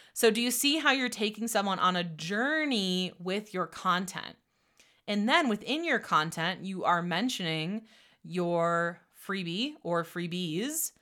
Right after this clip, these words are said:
moving people to your email list, and then using your email list to sell, right? This is every, ugh, email lists are just the best. And I'm sure you've probably heard me say the stat before, but if you haven't,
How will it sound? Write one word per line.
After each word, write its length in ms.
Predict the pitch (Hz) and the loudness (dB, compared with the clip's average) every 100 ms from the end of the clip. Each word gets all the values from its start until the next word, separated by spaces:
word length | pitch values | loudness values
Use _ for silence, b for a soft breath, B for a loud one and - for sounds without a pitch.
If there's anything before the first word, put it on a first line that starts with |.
| _ _ - | _ _ -4
moving 640 | 180 180 214 254 262 302 | 0 2 2 0 -2 -4
people 220 | 302 277 | -4 -4
to 100 | 320 | -2
your 100 | 370 | -2
email 300 | 370 254 208 | 0 2 2
list, 360 | 180 202 311 - | 2 0 0 -4
and 120 | 202 | -2
then 160 | 208 190 | -2 -2
using 320 | 165 170 202 | -4 -4 -2
your 120 | 220 - | -2 -4
email 360 | 151 151 170 | -8 -6 -8
list 320 | 170 131 - - | -6 -8 -8 -8
to 100 | 202 | -8
sell, 720 | - - - 381 427 - - - | -6 -6 0 2 2 0 -6 -4
right? 320 | 175 247 415 427 - b b b b b | 2 4 4 0 -10 b b b b b
This 140 | 202 | -6
is 100 | 190 - _ _ - | -6 -10 _ _ 6
every, 400 | 254 320 320 311 | 10 10 8 4
ugh, 240 | 185 202 - - | 8 8 6 -4
email 260 | 214 208 165 | -2 -2 -2
lists 200 | 147 - | -2 -6
are 120 | 135 | -8
just 280 | 135 - - | -10 -12 -10
the 80 | 151 | -8
best. 340 | - - - | -6 -4 -4
And 260 | - 196 185 - | 0 0 -2 -2
I'm 160 | 196 | -2
sure 140 | 202 330 | 0 0
you've 160 | 320 | 2
probably 260 | 285 247 226 | 6 6 6
heard 180 | 220 196 | 4 2
me 120 | 190 | 0
say 240 | 185 175 | 0 0
the 100 | 170 | -2
stat 320 | 165 - 160 - | -2 2 2 2
before, 300 | 156 170 170 | -4 -2 -2
but 100 | 156 | -4
if 80 | |
you 80 | 165 | -6
haven't, 680 | 160 285 339 233 196 196 196 | 4 8 10 8 4 2 -2